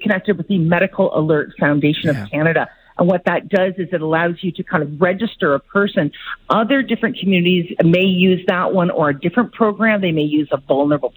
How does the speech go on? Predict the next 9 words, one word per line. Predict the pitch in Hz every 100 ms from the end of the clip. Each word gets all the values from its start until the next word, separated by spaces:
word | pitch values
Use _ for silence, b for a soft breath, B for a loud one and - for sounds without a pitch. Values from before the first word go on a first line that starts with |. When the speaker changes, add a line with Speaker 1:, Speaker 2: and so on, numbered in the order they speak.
| -
Speaker 1:
persons | 160 - 208 196
registry. | 208 208 220 - 254 277 - B B -
And | 196
you | 214
can | 226
look | 226 233
online | 254 233 214 196 190
and | 180 156
register | 160 165 180 - 147